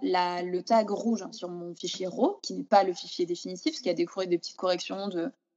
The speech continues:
de miettes, de, enfin, d'un gâteau qu'il fallait un peu, euh, refaire lever ou de choses comme ça. Et je laisse les, les, le tag rouge, en fait, sur le tif. Et c'est ce fichier-là que je vais exporter. Et ensuite, quand j'ai eu, par exemple,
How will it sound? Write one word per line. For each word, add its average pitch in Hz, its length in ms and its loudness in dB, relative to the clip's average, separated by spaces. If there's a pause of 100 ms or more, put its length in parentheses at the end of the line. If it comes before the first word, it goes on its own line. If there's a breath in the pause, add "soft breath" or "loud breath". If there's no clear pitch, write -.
(120)
de 180 140 2
miettes, 180 520 6
de, 175 680 2
enfin, 175 200 0
d'un 175 220 4
gâteau 180 260 4
qu'il - 160 0
fallait 175 200 2
un 175 160 -2
peu, 196 200 4
euh, 180 140 6
refaire 175 380 0
lever 185 420 4
ou 208 60 -2
de 175 80 -6
choses 170 160 -10
comme 180 180 -6
ça. 262 220 2 (480)
Et 190 100 8
je 175 140 4
laisse 190 320 10
les, 196 100 2
les, 180 220 2
le 175 180 4
tag 185 240 6
rouge, 196 240 2
en 185 100 0
fait, 202 200 4
sur - 240 0
le 180 100 2
tif. - 260 -6 (120)
Et 185 80 -2
c'est 180 160 -4
ce - 180 0
fichier-là 202 540 4
que 196 60 -6
je 190 40 -10
vais 190 100 -2
exporter. 196 400 -8 (460)
Et 175 80 4
ensuite, 220 300 6
quand 190 100 8
j'ai 185 200 0
eu, - 20 -2
par 180 200 6
exemple, 185 300 0